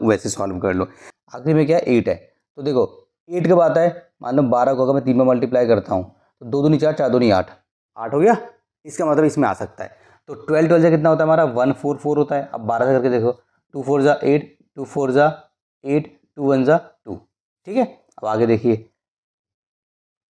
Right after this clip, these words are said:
मल्टीप्लाई करा और आपका आ गया यहाँ पे वन फ़ोर फ़ोर, एट,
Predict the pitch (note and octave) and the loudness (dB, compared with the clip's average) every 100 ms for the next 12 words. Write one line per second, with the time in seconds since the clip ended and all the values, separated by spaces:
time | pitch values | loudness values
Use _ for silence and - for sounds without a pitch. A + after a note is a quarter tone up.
0 | _ C3 B2+ C3 C#3 C#3 D3 G3+ - B2 | _ -4 -4 0 2 4 4 2 -2 -2
1 | A#2+ A#2+ C3 A#2+ B2 A#2+ F#3 G#3 - A2+ | -2 -2 -2 2 2 0 -2 -6 -6 0
2 | G#2+ C3 G3 - _ _ - C3 F3 - | 2 2 0 -6 _ _ -12 -6 -6 -8
3 | _ - - - _ _ _ _ - D3 | _ -14 -14 -16 _ _ _ _ -6 0
4 | G#3+ | 0